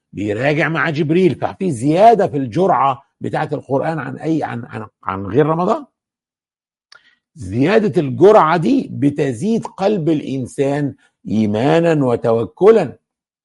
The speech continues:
حتى مع النبي عليه الصلاة والسلام نفسه. يعني، يعني أصل الإيمان ليس له حدود،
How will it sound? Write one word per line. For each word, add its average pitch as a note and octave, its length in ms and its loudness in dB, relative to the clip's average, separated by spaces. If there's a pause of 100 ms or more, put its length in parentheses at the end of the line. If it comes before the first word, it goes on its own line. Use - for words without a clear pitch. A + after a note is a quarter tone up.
(680)
حتى G3 300 2
مع F#3+ 220 2
النبي G3+ 160 4
عليه A3 120 6
الصلاة E3+ 160 0
والسلام G#3+ 280 2
نفسه. G#3+ 480 0 (920)
يعني، C3+ 540 -2
يعني A2+ 260 -4
أصل A#2 160 -4
الإيمان E3+ 360 2
ليس G3+ 200 4
له F3+ 200 4
حدود، D3+ 560 0